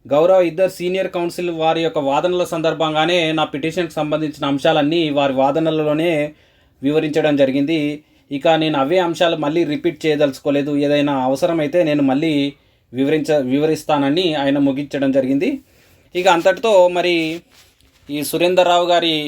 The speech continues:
యొక్క వాదనలు, అదేవిధంగా ప్రభాకర్ రావు గారు కూడా తన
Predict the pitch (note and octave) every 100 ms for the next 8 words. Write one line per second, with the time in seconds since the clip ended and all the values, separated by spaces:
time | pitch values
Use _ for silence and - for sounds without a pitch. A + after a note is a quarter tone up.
0 | - C#3+ D3+ C#3+ D3 D#3+ E3 E3+ D3+ D#3+
1 | D#3 D#3 C#3 C#3 D3 D#3 D#3+ D3+ C#3+ C#3
2 | C3+ C3+ D#3 C#3+ C3+ - _ _ _ -